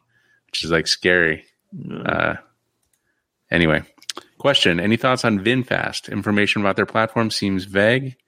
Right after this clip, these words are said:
Speaker 1: other than that Magna is involved in developing an E V in a couple years sounds too good to be true. Well, I know that VinFast is a noodle company. Uh, they got famous and, and big from making noodles in Vietnam. And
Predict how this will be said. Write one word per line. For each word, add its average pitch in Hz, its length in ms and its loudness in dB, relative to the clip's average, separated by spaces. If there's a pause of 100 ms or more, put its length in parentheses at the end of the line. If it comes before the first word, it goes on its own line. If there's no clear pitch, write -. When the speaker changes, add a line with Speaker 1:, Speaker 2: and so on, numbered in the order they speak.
(380)
Speaker 1:
other 92 180 4
than 92 220 2
that 90 220 -2 (220)
Magna 98 320 0
is 110 160 -2
involved 113 480 0
in 87 140 -4
developing 95 420 0
an 87 80 -2
E 98 200 0
V 101 160 2
in 95 80 0
a 87 40 -8
couple 104 280 -2
years 98 340 0
sounds 90 320 -2
too - 220 -6
good 101 180 0
to 95 60 -2
be 90 120 -2
true. - 340 -4 (800)
Well, 90 80 2
I 90 40 2
know 101 180 2
that 98 180 0
VinFast 110 520 0
is 87 140 -4
a 90 120 0
noodle 101 360 2
company. 90 560 -4 (380)
Uh, 85 180 -2
they 87 100 -4
got 87 280 -4
famous 92 420 -2
and, 85 300 -6 (200)
and 85 400 -6
big 95 300 2
from - 220 -6
making 87 260 -2
noodles 92 300 0
in 87 140 -4
Vietnam. 90 500 0 (640)
And 85 340 0